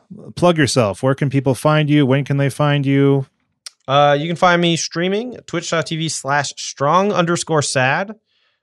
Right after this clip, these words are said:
Speaker 2: Check out my stream, uh, basically every day, three P M Eastern time. Mostly playing Pioneer. I will be delving into Modern,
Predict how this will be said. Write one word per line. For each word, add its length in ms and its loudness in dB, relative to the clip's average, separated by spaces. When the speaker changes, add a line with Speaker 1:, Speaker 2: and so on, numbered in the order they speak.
Speaker 2:
Check 160 -6
out 80 0
my 80 0
stream, 500 0
uh, 460 2
basically 380 0
every 180 0
day, 460 -4
three 160 -2
P 160 0
M 100 2
Eastern 300 -2
time. 400 -4
Mostly 340 2
playing 280 -2
Pioneer. 580 -2
I 100 -4
will 220 -2
be 100 -4
delving 320 -2
into 380 -6
Modern, 600 0